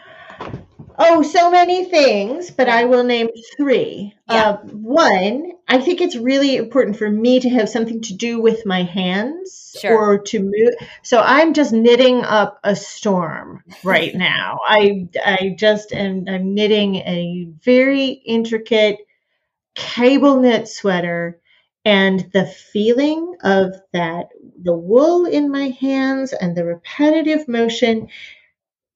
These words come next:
Speaker 1: occupies a part of my brain that lets the rest of it do its thinking and being, which I really, really appreciate. And we all know that we have students like that too, right?
Speaker 2: Sure.
Speaker 1: Who need to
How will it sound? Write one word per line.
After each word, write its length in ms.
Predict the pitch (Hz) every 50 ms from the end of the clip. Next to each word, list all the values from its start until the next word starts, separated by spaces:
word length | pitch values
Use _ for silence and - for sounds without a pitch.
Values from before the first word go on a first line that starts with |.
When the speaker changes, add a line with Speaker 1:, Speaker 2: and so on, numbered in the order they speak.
| _ _ _ _ _ _ _ _ _ _ _ _ _ _ - -
Speaker 1:
occupies 680 | 240 240 247 277 - - 330 - - 311 285 277 277 -
a 40 | 254
part 280 | - - - 254 240 247 269 277 277 -
of 180 | 311 311 311 320
my 160 | 339 339 330
brain 360 | 330 311 311 311 311 311 302
that 140 | 302 269 -
lets 220 | 214 208 202 202 -
the 140 | 208 185
rest 280 | 170 175 175 175 - -
of 120 | 202 190
it 180 | 196 - - 185
do 240 | - 196 190 190 180 -
its 300 | - 202 202 - - -
thinking 520 | _ 247 247 247 240 - 269 262 262 254
and 180 | 254 247 247 247
being, 440 | 254 247 254 262 269 285 285 285 269
which 180 | 220 196 -
I 100 | 202 175
really, 540 | 175 170 170 165 175 175 175 180 185 196 190
really 400 | 180 175 170 170 175 185 180 170
appreciate. 540 | 165 165 _ - 160 165 165 - 202 214 220
And 100 | 233 240
we 140 | 262 254 240
all 120 | 226 233 226
know 180 | 220 214 202
that 160 | 190 196 -
we 100 | 202 196
have 120 | 190 190 190
students 320 | - - 226 208 185 151 -
like 180 | 156 - -
that 220 | - - - - -
too, 260 | - 202 175 - -
right? 240 | - 95 - 170 175
Speaker 2:
Sure. 100 | 156 147
Speaker 1:
Who 180 | 180 190 175 -
need 300 | 180 185 196 208 196 -
to 80 | 202